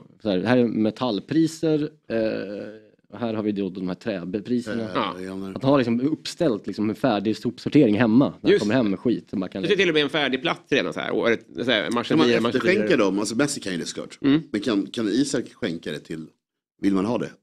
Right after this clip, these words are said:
Speaker 3: Nej, vad ska man med den
Speaker 2: Polare?
Speaker 3: till?
Speaker 2: Nej, ingen aning.
Speaker 3: Nej, jag fattar frågan.
Speaker 2: Liksom, någon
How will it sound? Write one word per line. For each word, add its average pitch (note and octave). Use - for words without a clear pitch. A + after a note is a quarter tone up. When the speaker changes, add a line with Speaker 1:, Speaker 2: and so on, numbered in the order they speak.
Speaker 3:
Nej, D2
vad F#2
ska A2
man B2
med -
den A2
Speaker 2:
Polare? F2+
Speaker 3:
till? -
Speaker 2:
Nej, D3
ingen D3+
aning. F2
Speaker 3:
Nej, D#3
jag E3+
fattar E3+
frågan. D3+
Speaker 2:
Liksom, G2
någon G2+